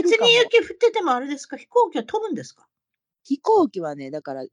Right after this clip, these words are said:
Speaker 1: 雪降ってたらなんかその、あるんですよ。これ以上降ってたら飛んだらあかんよとかね。
Speaker 2: うんうんうんうん。
Speaker 1: なんかあるから、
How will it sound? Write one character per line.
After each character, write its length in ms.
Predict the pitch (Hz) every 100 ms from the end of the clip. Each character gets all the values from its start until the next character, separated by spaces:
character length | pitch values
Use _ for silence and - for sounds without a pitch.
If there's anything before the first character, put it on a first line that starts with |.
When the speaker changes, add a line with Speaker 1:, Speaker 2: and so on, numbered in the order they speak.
| -
Speaker 1:
雪 400 | 254 440 208 185
降 140 | -
っ 40 |
て 260 | - - 269
た 120 | 180
ら 120 | 156
な 140 | 156 160
ん 20 |
か 180 | 147 143
そ 120 | 160
の、 360 | 139 139 131 _ _
あ 120 | 147
る 160 | 190 359
ん 60 |
で 140 | 185 165
す 120 | 156
よ。 220 | 143 139 _ -
こ 100 | 208
れ 160 | 196
以 60 | 202
上 160 | 160
降 160 | 156 147
っ 20 |
て 160 | - 170
た 140 | 147
ら 100 | 139
飛 160 | 139 175
ん 60 |
だ 140 | 147 139
ら 40 |
あ 60 | 143
か 140 | 156
ん 80 | 151
よ 180 | 139 139
と 140 | 127
か 160 | 110 110
ね。 260 | 131 123 - _ -
Speaker 2:
う 120 | 240
ん 60 | 208
う 40 |
ん 40 |
う 20 | 202
ん 40 |
う 80 | 202
ん。 260 | 175 160
Speaker 1:
な 80 | 165
ん 60 | 143
か 80 | 147
あ 40 |
る 100 | 208
か 220 | 254 156 135
ら、 480 | 156 151 135 131